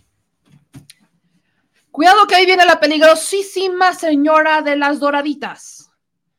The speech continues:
Peligrosísima. Terrorista gastronómica. Ese es el pensamiento conservador. Es este. Este, este. O sea,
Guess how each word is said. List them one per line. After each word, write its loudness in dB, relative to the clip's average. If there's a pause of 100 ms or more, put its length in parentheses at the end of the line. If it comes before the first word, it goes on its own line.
(520)
Peligrosísima. -6 (1500)
Terrorista -6 (180)
gastronómica. -4 (3000)
Ese -18
es -14
el -10
pensamiento -14
conservador. -20 (1200)
Es -16
este. -20 (760)
Este, -20 (120)
este. -20 (120)
O -20
sea, -16